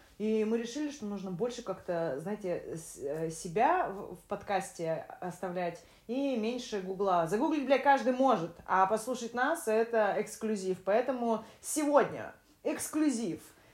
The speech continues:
на тему, которую я принесла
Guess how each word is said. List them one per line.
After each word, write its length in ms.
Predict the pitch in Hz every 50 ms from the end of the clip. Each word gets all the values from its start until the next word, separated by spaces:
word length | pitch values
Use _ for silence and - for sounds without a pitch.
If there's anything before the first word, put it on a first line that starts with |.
| _
на 280 | - 202 220 254 269 269
тему, 380 | 262 - 311 285 247 226 196
которую 460 | 175 - 185 185 226 214 202 190 175 180
я 160 | 190 190 175
принесла 760 | 160 170 165 160 160 160 - - 202 214 240 262 302 330 349